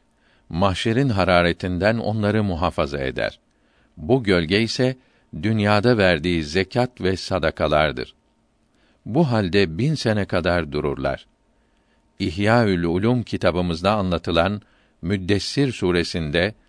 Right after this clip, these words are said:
meali şerifi, sura üfürüldüğü zaman olan ayet-i kerimeyi işitince bu halde dururlar. Bu ayeti kerime Kur'an-ı Kerim'in sırlarındandır.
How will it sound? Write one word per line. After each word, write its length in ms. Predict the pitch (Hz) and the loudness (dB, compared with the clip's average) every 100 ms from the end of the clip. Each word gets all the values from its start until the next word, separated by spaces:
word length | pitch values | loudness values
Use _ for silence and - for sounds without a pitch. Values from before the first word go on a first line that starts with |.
| _ - | _ -12
meali 500 | 85 95 110 123 104 | -4 0 2 2 0
şerifi, 600 | - 104 101 - 113 123 _ _ _ _ _ | 0 0 0 0 -4 -4 _ _ _ _ _
sura 560 | - - - 117 117 139 | -20 -10 0 2 2 0
üfürüldüğü 640 | 95 - 104 101 85 101 113 | -2 -4 -2 -2 0 -2 0
zaman 400 | 92 85 80 76 | -2 0 0 -2
olan 460 | 76 82 85 69 _ _ _ _ _ - | 0 0 0 -6 _ _ _ _ _ -2
ayet-i 520 | 92 92 127 - 107 | 0 2 0 0 -4
kerimeyi 640 | 98 92 90 82 80 80 | 0 0 0 -2 -2 -2
işitince 640 | 90 - - 120 101 85 82 | -4 -6 -4 -4 -2 -2 -2
bu 160 | 80 69 | -4 -4
halde 360 | 76 69 76 | -6 -2 -2
dururlar. 520 | 73 73 69 69 67 - _ _ _ _ _ - | -2 -4 -4 -4 -6 -10 _ _ _ _ _ -8
Bu 240 | 78 120 | 0 2
ayeti 440 | 101 95 95 - 95 | 4 2 2 -2 -2
kerime 580 | 95 90 87 87 104 - _ - | 0 2 0 0 -2 -6 _ -4
Kur'an-ı 460 | 113 95 92 120 | 0 0 0 0
Kerim'in 580 | 98 101 98 95 92 92 | -2 0 2 2 -2 -4
sırlarındandır. 1120 | 85 - 90 80 76 78 69 80 71 62 - | -6 -4 -2 0 0 -2 0 0 -2 -10 -14